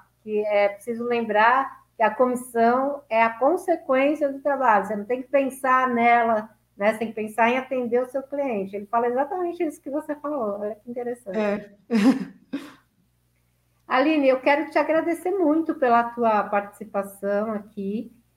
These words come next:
Speaker 1: Acho, eh, que é de grande importância tudo que você nos trouxe hoje. E espero poder contar com você novas, em novas oportunidades aí pra gente trazer outros temas pra serem discutidos aqui com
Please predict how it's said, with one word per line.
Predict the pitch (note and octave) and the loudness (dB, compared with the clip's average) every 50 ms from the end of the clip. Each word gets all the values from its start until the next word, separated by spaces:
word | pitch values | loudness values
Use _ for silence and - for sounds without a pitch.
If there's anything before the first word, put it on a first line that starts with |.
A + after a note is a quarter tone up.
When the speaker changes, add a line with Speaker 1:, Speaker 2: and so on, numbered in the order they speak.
| _ _ | _ _
Speaker 1:
Acho, | - G3 G3+ G#3+ A3 A3 - A#3 A3+ A3 G#3+ G#3 G3+ - - | -2 0 0 0 0 -2 -6 -8 -6 -4 -4 -4 -4 -4 -2
eh, | F#3+ F#3 F#3 F3+ F3+ F3 F3 F3 F3 F3 - - | -2 0 0 0 0 0 0 0 -2 -4 -4 0
que | G3+ | 0
é | F#3+ F#3+ F#3+ | 2 2 0
de | F#3+ F#3 - - A3 A3 G#3 G3 - - - _ _ _ D#3+ | -2 -6 -10 -10 -8 -8 -8 -10 -10 -14 -20 _ _ _ 0
grande | F#3+ G3+ A3 B3 C4+ C#4+ C#4 C#4+ C4 | 4 6 6 6 6 6 4 2 -2
importância | A#3 A3+ G#3+ G3+ - - G#3 G#3 G#3 G#3 G#3 G3+ | -2 -4 -4 -6 -6 -4 -4 -4 -2 -4 -6 -8
tudo | - G#3+ G#3+ | -10 -12 -14
que | - - G#3+ | -14 -12 -12
você | G#3 G3+ - A3 | -12 -10 -6 -6
nos | G#3 G3+ F#3+ - | -8 -8 -8 -12
trouxe | _ - G3+ G3 G3+ G3+ - _ G3+ F3+ | _ -10 -10 -10 -10 -10 -12 _ -8 -6
hoje. | F3+ F#3 G3 G#3 A3 A3+ A3+ - B3+ _ _ _ _ _ _ _ | -4 -2 -2 -2 -4 -6 -8 -12 -18 _ _ _ _ _ _ _
E | - C4 D4+ | -2 2 2
espero | F#4 G4 - - - D4 D4+ F4 - - - - - | 2 2 0 2 4 4 4 4 2 -4 -8 0 2
poder | E4+ D#4+ F4 F4 | 4 4 4 2
contar | - F#4+ F#4 F4+ F#4 E4+ F4 | 0 -2 0 0 0 0 0
com | - F#4 F#4 F#4 F4+ | -2 -4 -2 -2 -2
você | F4 E4 F#4 - - - - C#4 C#4+ D#4 D#4+ | 0 0 -2 -2 -4 0 2 2 4 4 2
novas, | D4+ C4+ C4+ C#4+ C#4+ C#4 C4 B3 B3+ - - - _ _ _ _ _ - | 2 2 2 2 2 0 -2 -4 -6 -8 -16 -20 _ _ _ _ _ -6
em | A3+ A3+ | -2 2
novas | A3+ A3+ A#3 A#3 A#3 A#3 | 4 4 4 4 2 0
oportunidades | A#3 A3+ A3 G#3+ - G#3+ G#3 F3+ F3+ G3 G3 G#3 A3 A#3 A#3+ A#3+ A#3 G#3 G#3 | -4 -6 -6 -10 -10 -8 -8 -6 -2 0 2 4 4 4 4 2 0 -2 -4
aí | G#3+ G#3+ A3 A#3 | -4 -4 -4 -4
pra | A#3 A#3+ B3 B3+ | -4 -4 -6 -4
gente | C4 C#4 C#4+ - - D4+ - - _ _ _ _ - | -4 -4 -6 -6 -6 -10 -10 -10 _ _ _ _ 0
trazer | A#3+ A#3+ A#3 A#3 A#3+ | 2 2 6 6 8
outros | A#3+ C4 D4+ - E4 E4+ E4 - | 8 8 6 6 2 0 -2 -2
temas | - - B3+ C4 C4 D4 C#4+ - | 0 0 2 2 0 -2 -4 -4
pra | - C4 B3+ | -4 -4 -4
serem | B3+ - B3+ B3+ B3+ | -2 -4 -4 -4 -4
discutidos | B3 B3+ - - C#4+ - _ - C4 A#3+ A#3+ B3 | -6 -8 -12 -18 -20 -16 _ -12 -12 -10 -8 -8
aqui | B3+ B3 - B3 - _ | -8 -8 -10 -14 -16 _
com | - B3+ B3 B3+ B3 | -10 -10 -10 -10 -12